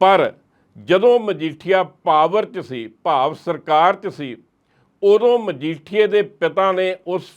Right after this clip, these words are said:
ਫਾਰਮ ਹਾਊਸ ਨੂੰ ਦੁਬਾਰਾ ਖਰੀਦ ਲਿਆ ਸੀ, ਇਸ ਲਈ ਉਸ ਦੀ ਜਾਂਚ ਕਰਨੀ ਵੀ ਬਣਦੀ ਹੈ। ਇਸੇ ਤਰ੍ਹਾਂ ਇਹ ਸਰਕਾਰੀ ਵਕੀਲਾਂ ਨੇ ਦੱਸਿਆ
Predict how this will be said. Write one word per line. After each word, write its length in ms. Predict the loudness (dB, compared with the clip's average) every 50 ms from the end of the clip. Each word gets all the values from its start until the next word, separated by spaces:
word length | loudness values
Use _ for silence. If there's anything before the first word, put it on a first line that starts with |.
| _ -2
ਫਾਰਮ 380 | 2 2 2 2 2 0 0 0
ਹਾਊਸ 300 | 2 2 0 0 -4 -4
ਨੂੰ 320 | -4 -2 -2 -4 -6 -12 _ _ _ _ _ _ _ _ _ -20
ਦੁਬਾਰਾ 760 | -8 -4 -2 -2 0 2 2 4 6 6 6 6 6 4 4
ਖਰੀਦ 540 | 2 -2 _ -8 -8 -6 -4 -4 -6 -4 -2
ਲਿਆ 260 | 0 0 2 0 0
ਸੀ, 260 | -2 -6 -12 -12 -14 _ _ _ _ _ _ _ -8
ਇਸ 220 | -8 -8 -6 -6
ਲਈ 200 | -4 -4 -4 -4 -6 -8 -8
ਉਸ 240 | -8 -6 -8 -10 -8
ਦੀ 200 | -4 -2 -2 -4
ਜਾਂਚ 500 | -4 -4 -4 -2 0 0 0 -2 -2 -4
ਕਰਨੀ 400 | -2 -2 -2 -2 -2 -6 -6 -4
ਵੀ 160 | -4 -6 -6
ਬਣਦੀ 520 | -4 -4 -4 -4 -6 -8 -10 -10 -10 -10
ਹੈ। 80 | -14 -16 _ _ _ _ _ _ _ _ _ _ _ _ _ _ _ -2 0
ਇਸੇ 320 | 0 2 4 4 2 4
ਤਰ੍ਹਾਂ 400 | 4 4 4 4 4 4 2 2 -2 _ _ _ _ _ _ _ _ _ _ _ -4
ਇਹ 140 | -2 -2 -2
ਸਰਕਾਰੀ 640 | -2 -2 -2 -4 -4 -2 0 2 4 4 4 2 0
ਵਕੀਲਾਂ 440 | -2 -2 -4 -2 0 0 0 0 0
ਨੇ 100 | -2 -2
ਦੱਸਿਆ 520 | -4 -6 -8 -2 0 2 2 2 0